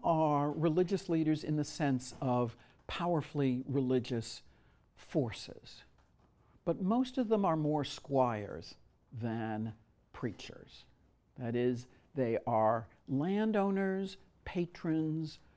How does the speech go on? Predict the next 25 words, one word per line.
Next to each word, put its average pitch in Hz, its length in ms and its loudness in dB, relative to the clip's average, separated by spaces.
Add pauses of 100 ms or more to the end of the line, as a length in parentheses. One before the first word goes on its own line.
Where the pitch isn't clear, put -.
(360)
uh, 139 560 0
more 180 420 2
or 196 200 4
less 180 240 0
generous 143 580 0
to 151 240 -4
the 131 120 0
poor 131 500 2
or 123 240 0
to 127 460 0
the 120 100 -2
people 123 540 -2
of 113 340 -4
the 113 300 -2 (220)
area 110 500 -2 (220)
that 117 160 -8
they 98 220 -8 (320)
rule. 104 400 -4 (1800)
It's - 260 -2
not 196 440 0
a 277 60 0
religion 180 560 0
of 131 300 -4
deep 131 380 2
introspection. - 920 -2